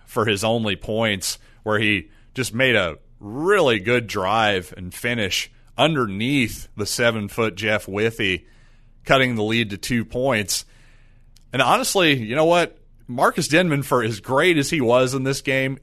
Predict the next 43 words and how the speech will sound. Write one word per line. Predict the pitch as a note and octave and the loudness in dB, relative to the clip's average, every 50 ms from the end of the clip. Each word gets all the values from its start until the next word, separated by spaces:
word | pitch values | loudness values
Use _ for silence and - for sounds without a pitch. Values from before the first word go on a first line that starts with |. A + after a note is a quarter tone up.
| - - - | -16 -18 -10
he | - D#3+ | -10 -6
took | - - A3 | -4 -4 -2
a | - G2+ | -2 -2
really | F#2+ F#2 A2 B2 B2 A#2 F#2+ F2+ | -2 0 0 0 0 0 -2 -4
bad | F2 D#2 E2 F2 F2 F#2+ G#2+ G#2 G#2 A2 A2 | -6 -6 -4 0 2 2 2 2 0 -2 -2
shot | - - - - F2 F2+ G2 A2+ - | -4 -2 0 0 0 0 -2 -2 -4
here | - A#2+ A2 A2+ A2+ A2 | -6 -6 -4 -2 0 0
on | A2 | 0
a | A2+ | -2
fast | A2 - - A2 A2 A2+ A#2 A2+ - | -4 -2 0 2 2 2 0 -2 -4
break, | - A2+ G#2 A2 A#2+ A#2+ A#2+ | -2 0 0 0 0 -2 -4
a | - G#2+ | -8 -12
contested | - - G#2+ F2 D#2+ - - A2 A2 A2+ - - A#2 G2 F2 | -10 -10 -10 -10 -10 -6 -2 -2 -2 -2 -2 -4 -6 -6 -4
long, | F#2+ F#2 F#2 G2 G#2 G#2 G2+ G2 G2 | -4 -4 -2 -2 -2 -4 -4 -6 -6
too, | - C3 A#2+ A#2 A2 | -2 0 0 0 0
that | F#2+ F2+ D#2+ | 0 -2 -2
had | - D3 D#3 C#3+ | -2 -2 -2 0
me | D3 C3 G2+ - - - - - - | 0 -2 -2 -4 -6 -18 -20 -20 -20
throwing | - - - D#3+ E3 E3+ E3 D#3 C#3+ | -14 -6 -2 2 4 4 4 4 4
my | C#3+ C3 B2+ A#2+ | 4 4 4 4
hands | B2+ B2+ B2 A#2 A2+ A2 | 4 2 2 2 0 0
up | A2+ G#2+ G2 - | 0 -2 -2 -2
a | G2+ | -2
little | F#2+ F#2 F#2+ F#2+ F#2 | -4 -2 -2 -2 -4
bit. | F2+ E2+ F#2+ F#2+ F#2 - | -2 -2 -2 -2 -2 -2
But | - F#2+ | -4 -4
you | F2+ F#2+ G2+ | -2 0 2
know | A#2 A#2 A2 | 4 4 6
what? | A2 A2+ A2 G#2+ G2 - - - - - - - - | 6 6 4 4 2 -2 -10 -20 -20 -20 -18 -6 -2
We'll, | A2 B2 - | 0 0 2
we'll | A#2+ B2 E3 | 4 4 2
give | C#3 - - F3 C#3+ B2 | 4 4 4 4 6 6
him | C#3+ B2 | 6 4
a | C3+ A#2 | 4 2
pass, | - - C3 G#2+ F#2+ F2+ E2 D#2 - | 4 4 4 6 6 4 2 0 -2
I | A2+ F2+ E2 | -2 -2 -2
think, | - - A2 E2+ D#2+ D2 | 0 0 0 0 0 -2
don't | - G2+ F#2+ G2+ F2+ | -2 -2 -2 -2 -2
you? | F#2 G2+ A2+ A2+ A2 - - - - - - - - - - - - - - - | -2 0 0 0 -2 -4 -10 -20 -20 -20 -20 -20 -20 -20 -20 -20 -20 -20 -20 -16
Speaking | - - - D3 D3+ D#3+ C#3 | -8 -2 -2 0 2 2 0
of | A#2+ G#2 | 0 2
long | G#2+ A2 A#2 B2 B2 B2 B2+ B2 A#2 | 2 6 6 8 8 8 6 2 -2
twos, | - C#3+ C3 C3 C3+ C3+ B2+ - - | 0 0 2 2 2 2 0 -2 -4